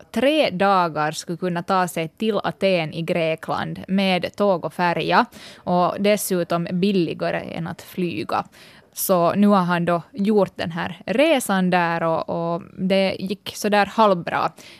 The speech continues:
Eh, han lyckades inte riktigt med det här tre dagars målet, utan det blev fyra dagar istället för att han tvingades stanna i Köpenhamn en natt. Och det här därför för att det är fullt på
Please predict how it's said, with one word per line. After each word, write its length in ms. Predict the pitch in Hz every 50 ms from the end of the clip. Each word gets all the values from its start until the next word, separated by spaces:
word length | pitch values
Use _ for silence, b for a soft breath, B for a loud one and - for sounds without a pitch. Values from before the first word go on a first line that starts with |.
| B -
Eh, 560 | - 180 175 170 170 170 170 170 170 170 - - 190
han 280 | 185 190 180 180 175 175 - - - - - -
lyckades 460 | 185 196 247 247 - - 190 185 -
inte 180 | 196 190 185 -
riktigt 260 | 196 185 - 175 165
med 100 | - 165
det 60 | 170
här 80 | 170 180
tre 300 | - - 208 196 185 170
dagars 560 | 160 160 160 160 160 160 160 165 - - -
målet, 420 | 208 233 254 262 226 190 180 165 170
utan 240 | 170 - 165 165
det 60 | 170 165
blev 140 | 175 170
fyra 400 | 160 - - 214 202 190 - 165
dagar 280 | - - 160 165 - 151
istället 520 | 180 - - - 175 170 170 - - 165
för 80 | - 170
att 120 | - 170
han 120 | - 175 170
tvingades 720 | - 175 175 165 160 170 175 180 170 - - - - 190
stanna 340 | - - 208 208 196 185 165
i 40 | 170
Köpenhamn 680 | - - 175 - 175 165 170 180 202 202 190 175 -
en 240 | - - 175 175 170
natt. 440 | 165 170 170 - _ _ - - B B B B B B B B B
Och 320 | - - 156 143 - -
det 80 | 175 170
här 200 | 165 160 160 156
därför 200 | 156 156 170 160
för 200 | - - 165 -
att 240 | 156 - - - - - - -
det 220 | 170 165 - -
är 40 | 170
fullt 420 | - - 220 214 226 226 - - -
på 200 | - - 175